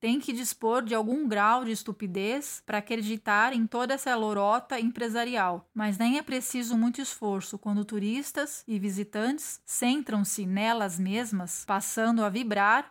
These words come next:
o quão divertido e inesquecível pode ser a sua próxima viagem. Além do confinamento de animais marinhos em aquários, ou oceanários itinerantes ou não,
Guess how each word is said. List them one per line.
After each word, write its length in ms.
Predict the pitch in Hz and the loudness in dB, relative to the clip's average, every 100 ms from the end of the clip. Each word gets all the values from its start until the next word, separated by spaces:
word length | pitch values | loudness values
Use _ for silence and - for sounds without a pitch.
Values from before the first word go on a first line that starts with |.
| - | -8
o 120 | 214 | -10
quão 280 | - 247 311 | -2 0 0
divertido 680 | 285 240 240 - 254 262 254 | -2 -2 -2 -4 -6 -4 0
e 60 | |
inesquecível 920 | 226 302 302 247 226 - 240 285 233 190 | 0 -2 -6 -8 -8 -6 -4 -4 -4 -6
pode 300 | - 220 208 | -4 -2 -2
ser 220 | 233 220 | -2 -2
a 80 | 214 | 0
sua 200 | - 202 | -2 -2
próxima 560 | - 220 226 247 247 | 0 0 0 -2 -2
viagem. 560 | 240 254 190 170 170 185 - _ | 0 0 0 -2 -6 -10 -14 _
Além 300 | 240 226 233 | 0 2 2
do 80 | 262 | 2
confinamento 840 | 247 226 240 220 214 208 226 220 | 0 0 2 2 4 4 2 0
de 80 | 208 | -2
animais 380 | 208 202 202 196 | 0 2 0 2
marinhos 480 | 196 190 208 202 196 | 0 2 2 2 0
em 140 | 190 | -2
aquários, 800 | 185 - 202 220 233 202 - - - | -4 0 4 6 4 -2 -8 -10 -2
ou 260 | 208 208 208 | 0 0 -2
oceanários 920 | 208 208 - 202 190 196 208 190 185 | -4 -4 -2 -2 0 2 2 0 -6
itinerantes 720 | - - 208 202 202 202 208 | -8 -4 -4 -2 -2 -4 -4
ou 140 | 190 185 | -6 -4
não, 260 | 208 233 | -2 -2